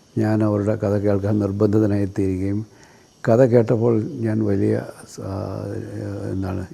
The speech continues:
ഇംപ്രസ്ഡ് ആകുകയും വലിയ രീതിയിൽ അതിനെക്കുറിച്ച് എനിക്ക് ഒരു, ഒരു അപ്രിസിയേഷൻ തോന്നുകയും ചെയ്തു. ആദ്യമായിട്ടാണ് എനിക്ക് തോന്നുന്നത് അങ്ങനെ എന്നെ കഥ അന്വേഷിച്ച് കഥ പറയാൻ വേണ്ടി എന്നെ പിന്തുടർന്ന് വന്ന ഒരാളുടെ കയ്യിൽ, ഒ-,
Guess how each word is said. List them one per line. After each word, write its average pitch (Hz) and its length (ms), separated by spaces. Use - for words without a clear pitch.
ഇംപ്രസ്ഡ് 104 420
ആകുകയും 92 360
വലിയ 101 180
രീതിയിൽ 110 260
അതിനെക്കുറിച്ച് 95 520
എനിക്ക് 98 340
ഒരു, 101 360
ഒരു 101 240
അപ്രിസിയേഷൻ 104 580
തോന്നുകയും 98 420
ചെയ്തു. - 220
ആദ്യമായിട്ടാണ് 139 680
എനിക്ക് 123 280
തോന്നുന്നത് 120 460
അങ്ങനെ 110 280
എന്നെ 113 560
കഥ 110 180
അന്വേഷിച്ച് 117 640
കഥ 110 240
പറയാൻ 117 400
വേണ്ടി 117 220
എന്നെ 107 220
പിന്തുടർന്ന് 113 560
വന്ന 107 300
ഒരാളുടെ 104 440
കയ്യിൽ, 101 420
ഒ-, 110 240